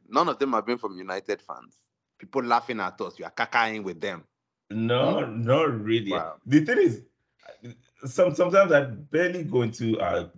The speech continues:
Speaker 2: D Ms too. I mean,
Speaker 1: Oh,
Speaker 2: shout out
Speaker 1: oh,
Speaker 2: to our
Speaker 1: oh
Speaker 2: fans,
Speaker 1: my
Speaker 2: though.
Speaker 1: God, like,
Speaker 2: Shout out
Speaker 1: like,
Speaker 2: to the fans that
Speaker 1: crazy
Speaker 2: send
Speaker 1: thing.
Speaker 2: us
Speaker 1: You know, we
Speaker 2: messages and
Speaker 1: can
Speaker 2: all.
Speaker 1: see what's happening behind the scenes. You can lie to the people. Let me tell you guys now, you see any post that is insulting United as a club, you know exactly who it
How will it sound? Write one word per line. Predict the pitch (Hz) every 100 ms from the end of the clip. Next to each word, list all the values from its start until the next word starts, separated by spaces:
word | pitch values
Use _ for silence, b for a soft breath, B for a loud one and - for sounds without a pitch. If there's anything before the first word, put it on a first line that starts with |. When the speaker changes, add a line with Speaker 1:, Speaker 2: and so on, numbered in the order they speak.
| 90
Speaker 2:
D | 95 98
Ms | 90 87
too. | - 82
I |
mean, | 107 -
Speaker 1:
Oh, | -
Speaker 2:
shout | 131
out | -
Speaker 1:
oh, | -
Speaker 2:
to |
our | -
Speaker 1:
oh | - -
Speaker 2:
fans, | 175
Speaker 1:
my | 143
Speaker 2:
though. | 143
Speaker 1:
God, | - 175 156 156
like, | 151 147
Speaker 2:
Shout | - 160 151
out | 151
Speaker 1:
like, |
Speaker 2:
to | 135
the | 117
fans | - 117 117
that | 113
Speaker 1:
crazy | 120 214
Speaker 2:
send | - 101 196
Speaker 1:
thing. | 226
Speaker 2:
us | 196 185
Speaker 1:
You |
know, | 285 320
we |
Speaker 2:
messages | 196 87
and |
Speaker 1:
can | 92 151
Speaker 2:
all. |
Speaker 1:
see | 151 -
what's | 190 160 131
happening | 127 127 139
behind | 110 101 107 104
the | 92
scenes. | - 85 - _ _
You | 123 156
can | 185 185 160
lie | 175 427 320 90 -
to | 117
the | 98
people. | - 113 104 95 b b -
Let | 156 254
me | 233
tell | - 180
you | 160 139
guys | 123 110 330 -
now, | 98 92 - _
you | 151 160
see | - - 226 226 - - - -
any | 175 190 190 190 190 190
post | - 160 151 127 - _ _ _
that | 101 123 123
is | 110
insulting | 120 117 139 156 156 160
United | 113 107 117 113 95
as | 87
a | 87
club, | - 101 85
you | 98 117
know | 117 123 139
exactly | 110 90 87 110 110 98 95
who | 104
it | 87